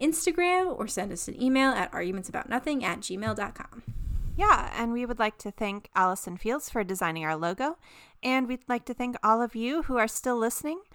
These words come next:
Speaker 2: um, for joining us for season two-ish.
Speaker 1: Yeah.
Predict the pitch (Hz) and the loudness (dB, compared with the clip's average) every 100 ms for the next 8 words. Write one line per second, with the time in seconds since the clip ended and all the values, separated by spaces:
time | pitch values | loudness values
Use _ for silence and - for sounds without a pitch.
0 | - - - _ 214 214 214 190 - - | -20 -20 -20 _ 6 8 6 0 -4 -4
1 | 247 220 226 214 240 226 226 - 240 233 | -4 0 2 2 2 0 -2 -2 2 2
2 | 233 - 240 233 262 - 339 403 - - | 2 0 -4 -2 -4 -2 0 0 -2 -6
3 | - - _ _ _ _ _ _ _ - | -12 -18 _ _ _ _ _ _ _ -10
4 | 190 185 294 - | 0 6 8 6